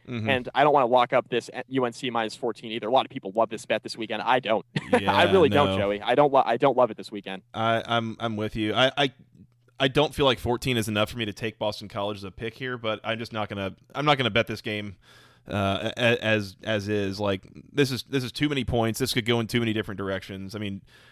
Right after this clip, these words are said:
Speaker 1: North Carolina could win this game by thirty. They could win it by three. Like, <laughs> I don't really know. Um, I, I do feel very confident North Carolina is, is going to win the game. We'll say that. Um, Boston College defensively has been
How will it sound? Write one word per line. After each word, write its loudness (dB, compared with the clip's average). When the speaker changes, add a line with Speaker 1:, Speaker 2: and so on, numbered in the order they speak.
Speaker 1:
North 4
Carolina 8
could 0
win 0
this -2
game 2
by 2
thirty. 0
They -8
could -16
win -6
it -8
by -4
three. -6
Like, -10
<laughs> -14
I -2
don't -10
really -4
know. -4
Um, -4
I, -2
I 0
do 0
feel -2
very 0
confident -4
North -8
Carolina -2
is, -8
is -4
going -8
to -8
win -6
the -8
game. -8
We'll -8
say -6
that. -6
Um, -6
Boston 0
College 0
defensively -2
has -2
been -4